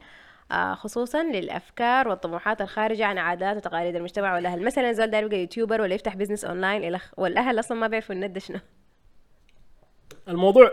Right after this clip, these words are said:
Speaker 2: أعمل لهم بيان بالعمل، ده كل النظرية. إذا أنت شايف إنه الموضوع ده بينجح، أعمله،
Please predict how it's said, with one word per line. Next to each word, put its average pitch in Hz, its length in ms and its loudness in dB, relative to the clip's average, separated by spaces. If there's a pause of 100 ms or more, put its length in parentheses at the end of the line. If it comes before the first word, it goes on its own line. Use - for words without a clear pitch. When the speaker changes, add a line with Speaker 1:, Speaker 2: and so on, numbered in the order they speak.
Speaker 2:
أعمل 165 240 0
لهم 220 160 0
بيان 180 280 4
بالعمل، 139 380 0 (120)
ده 160 60 -4
كل 233 220 0
النظرية. 139 540 0 (500)
إذا 165 200 6
أنت 214 140 4
شايف 208 280 6
إنه 202 120 6
الموضوع 160 320 2
ده 208 80 4
بينجح، 269 500 0 (460)
أعمله، 247 400 -2